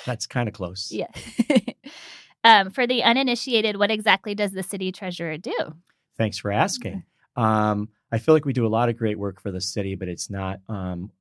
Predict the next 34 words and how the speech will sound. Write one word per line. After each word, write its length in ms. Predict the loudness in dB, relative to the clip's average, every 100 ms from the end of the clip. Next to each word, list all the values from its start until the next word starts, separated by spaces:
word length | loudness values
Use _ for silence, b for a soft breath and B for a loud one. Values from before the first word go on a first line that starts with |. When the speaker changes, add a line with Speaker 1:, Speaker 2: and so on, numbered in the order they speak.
| -18
Speaker 1:
uh, 160 | -16 -10
widely 400 | -6 -6 -4 -4
known 300 | -4 -4 -6
what 140 | -6
we 100 | -6
do 140 | -8
in 80 | -8
our 160 | -6 -8
office. 460 | -8 -12 -12 -10 -6
Speaker 2:
Mm-hmm. 200 | -6 -8 -8 -2
Speaker 1:
Um, 240 | 0 0
the 100 | -2
full 240 | 2 2
title 400 | 4 2 2 2
is 160 | -2 -6
Treasurer 380 | -2 -2 0 -4
Tax 340 | -4 -8 -8
Collector. 600 | -4 0 0 0 -2 -2 -8 _ _ _ -4
Um, 220 | -2 0
so 120 | 0
I 40 |
like 180 | 2 2
to 80 | -2
start 260 | -2 0 0
with 140 | -4
the 60 | -6
tax 320 | -6 -6 -4
collector 400 | 0 0 0 -2
portion 500 | 6 6 6 4 4
'cause 160 | 4
I 140 | 4 2
Speaker 2:
<laughs> 20 |
Speaker 1:
find 260 | 2 2 2
that 160 | 0